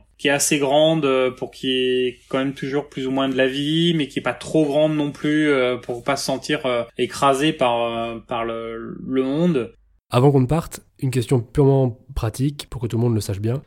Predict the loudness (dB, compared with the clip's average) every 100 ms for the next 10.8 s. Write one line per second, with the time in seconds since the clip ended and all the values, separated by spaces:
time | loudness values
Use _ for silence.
0 | _ -4 0 0 4 4 4 0 0 2
1 | 2 0 -2 -6 -6 -6 -2 -2 -2 -4
2 | -4 -4 -4 -4 -2 -2 -4 -10 -8 -8
3 | -4 -4 -2 -2 -2 -4 -4 -6 -4 -4
4 | -4 -4 -4 -6 -2 0 0 -2 -2 0
5 | 0 0 -4 -4 -6 -8 _ _ _ -10
6 | -2 0 0 0 0 -2 -6 -6 -6 -8
7 | -6 0 2 2 -2 _ _ _ -12 -8
8 | -4 -2 0 -2 0 -2 0 0 2 2
9 | -2 -2 -2 0 -2 -4 -10 _ -4 -4
10 | -2 -4 -2 0 2 2 0 -16